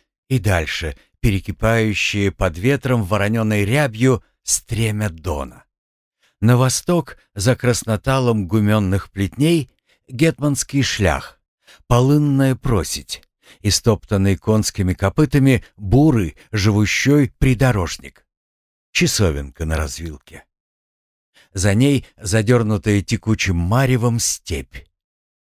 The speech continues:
С юга меловая хребтина горы. На запад улица, пронизывающая площадь,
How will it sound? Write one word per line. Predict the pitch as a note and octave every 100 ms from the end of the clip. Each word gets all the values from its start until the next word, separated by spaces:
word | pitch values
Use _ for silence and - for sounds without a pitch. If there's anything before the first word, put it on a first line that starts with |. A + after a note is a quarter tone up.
| _ _ _ -
С | -
юга | C3+ F#3 D3+ D3 B2+ _
меловая | B2+ B2+ A2+ G#2 A2 A2
хребтина | - G#2+ G2 - G#2 F#2+
горы. | E2 F2 C#2 C#2 - _ _ _ _ _ _
На | F2 F2
запад | D#2+ A2+ B2+ A2 - - _ -
улица, | D#3 D3 C3 - C3+ G#2+ _ -
пронизывающая | C3 C3 D#3 A#2+ B2+ B2 A2+ - A#2 A2+
площадь, | - G2 E2 - D2+ -